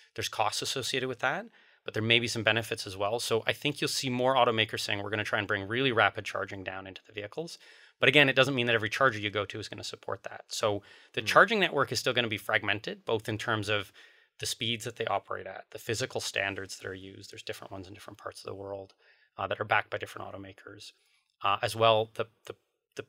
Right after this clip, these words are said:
Speaker 1: plans, the business plans and, and pricing plans that they're under are also gonna be fragmented. So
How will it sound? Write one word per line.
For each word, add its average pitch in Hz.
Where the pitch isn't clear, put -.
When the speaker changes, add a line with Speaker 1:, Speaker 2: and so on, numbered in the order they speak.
Speaker 1:
plans, 113
the -
business 117
plans 107
and, 101
and 104
pricing 104
plans 101
that 104
they're 101
under 104
are 95
also 110
gonna 98
be 92
fragmented. 95
So 104